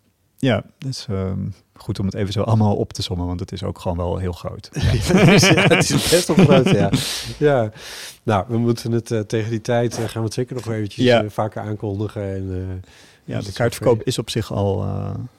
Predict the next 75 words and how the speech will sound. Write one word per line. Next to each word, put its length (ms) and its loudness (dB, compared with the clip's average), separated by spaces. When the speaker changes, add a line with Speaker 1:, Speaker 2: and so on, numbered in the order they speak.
Speaker 1:
open. 360 0
Speaker 2:
Kaartjes 220 2
kunnen 100 -6
Speaker 1:
Dus 60 4
Speaker 2:
al 80 2
gekocht 220 -6
worden 180 -4
vanaf 180 0
zestien 260 2
Speaker 1:
mocht-, 200 2
Speaker 2:
maart. 220 -4
Is 120 0
Speaker 1:
ja. 80 4
Speaker 2:
het, 180 -6
eh, 60 -4
gaat 300 -4
Speaker 1:
Dus 80 -2
Speaker 2:
het 100 -2
wel 100 -2
Speaker 1:
mochten 220 0
Speaker 2:
nog 80 4
Speaker 1:
mensen 200 2
Speaker 2:
gebeuren? 260 2
Speaker 1:
nu 140 6
al 200 6
denken 240 0
van, 120 -2
"Ik 100 -6
wil 160 -2
er 60 -4
sowieso 280 -2
bij 180 0
zijn", 200 0
dat 120 -4
wordt 160 -4
maar 120 2
vier 220 2
keer 200 -6
uitgevoerd. 520 -6
Dus, 120 -10
Speaker 2:
Ja, 260 0
Speaker 1:
eh, 160 -2
Speaker 2:
en, 60 0
Speaker 1:
kijk 160 -2
Speaker 2:
en 100 0
Speaker 1:
op 60 -2
Speaker 2:
die 100 0
Speaker 1:
opera 320 0
ballet 380 -2
punt 200 -2
N 140 -2
L. 280 -4
Speaker 2:
Ja, 320 0
en 140 -6
die 100 -4
kaartjes 320 -4
vliegen 240 -2
over 140 -2
het 100 -2
algemeen 320 0
de 80 -2
deur 220 0
uit. 180 -2
Dus 140 -4
het 160 -12
is 80 -8
inderdaad 500 -2
goed 240 -6
om, 180 -4
eh, 80 -8
niet 340 -8
te 80 -8
wachten 340 -4
tot, 320 -12
eh, 140 -4